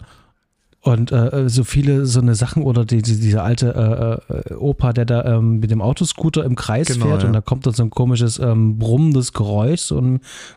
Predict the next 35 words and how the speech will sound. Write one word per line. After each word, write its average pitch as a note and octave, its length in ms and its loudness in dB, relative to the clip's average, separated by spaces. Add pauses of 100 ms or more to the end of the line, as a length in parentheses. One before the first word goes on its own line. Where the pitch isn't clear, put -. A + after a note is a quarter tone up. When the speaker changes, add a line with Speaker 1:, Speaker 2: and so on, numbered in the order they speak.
Speaker 1:
merkwürdiges. B2+ 880 -2 (540)
Und A2+ 300 2
Speaker 2:
Also A2+ 140 0
diese B2 180 -2
Absurdität B2+ 880 -2
und A2+ 200 -4
dieses, G#2+ 460 -6 (640)
dieses, G#2 540 -6
ich - 100 -10
sag A2 180 -4
jetzt A2 140 -4
mal, C3 100 -4
out-, B2 380 -6
outerworldly, B2 1200 -4
worldly A#2 640 -2
oder G2 160 -2
halt G2+ 160 -6
dieses G#2 220 -8
irgendwas A2 280 -2
stimmt C#3+ 320 -4
hier B2+ 180 -2
nicht, B2 260 -2
ist - 140 -14
alles A#2+ 280 -6
merkwürdig, B2 640 -4
sind B2+ 220 -6
wir B2+ 80 -2
jetzt A#2+ 100 -4
schon A#2+ 140 -2
wieder A#2+ 100 0
in A#2 100 -2
einem A2+ 120 -4
Traum A#2 340 -4
oder A2 220 -2
nicht? B2 420 -4